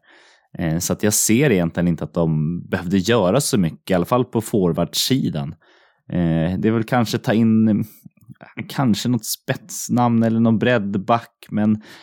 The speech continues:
jag tycker inte att det har behövts egentligen. Ja, det känns som ett komplett lag. Eh, det enda frågetecknet som jag skulle, liksom, om jag måste vaska fram någonting, är väl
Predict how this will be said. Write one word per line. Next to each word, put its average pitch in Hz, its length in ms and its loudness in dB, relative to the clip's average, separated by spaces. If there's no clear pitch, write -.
jag - 120 -2
tycker 151 200 2
inte 151 140 2
att - 80 -2
det 139 80 2
har 139 140 2
behövts - 600 -4
egentligen. 85 420 -4
Ja, 113 120 -4
det 117 400 -2
känns 180 300 2
som 123 120 0
ett 120 160 -2
komplett 107 640 -4
lag. 87 420 0
Eh, 92 360 2
det 98 140 2
enda 120 1040 4
frågetecknet 107 600 0
som 101 140 0
jag 95 100 2
skulle, 95 320 0
liksom, 90 300 -2
om 95 140 2
jag 92 220 -2
måste 107 460 2
vaska - 440 -2
fram 85 240 0
någonting, 82 360 -2
är 82 220 -4
väl 80 420 -4